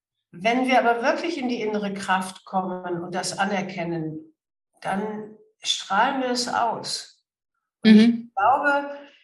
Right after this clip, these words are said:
Speaker 1: es hat bei mir irgendwann im Leben so, so Punkte ge-, oder Momente gegeben, wo ich mich selber mehr akzeptiert habe und sofort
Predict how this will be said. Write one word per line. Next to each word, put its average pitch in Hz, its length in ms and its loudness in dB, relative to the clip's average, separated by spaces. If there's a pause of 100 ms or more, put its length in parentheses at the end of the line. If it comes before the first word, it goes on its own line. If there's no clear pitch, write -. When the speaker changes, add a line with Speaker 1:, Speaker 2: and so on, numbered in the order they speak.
(760)
Speaker 1:
es - 140 -6
hat 240 120 -4
bei 220 160 2
mir 277 220 2
irgendwann 262 400 0
im 226 120 -4
Leben 247 360 -2
so, 214 480 0
so 196 300 -8
Punkte 254 380 -4
ge-, 247 120 -2
oder 214 220 -4
Momente 220 500 0
gegeben, 226 580 -6
wo 214 140 -2
ich - 440 -6 (480)
mich 202 380 -4
selber 226 500 -2
mehr 226 220 0
akzeptiert 208 600 -6
habe 247 140 -2
und 202 120 -6
sofort 202 500 -4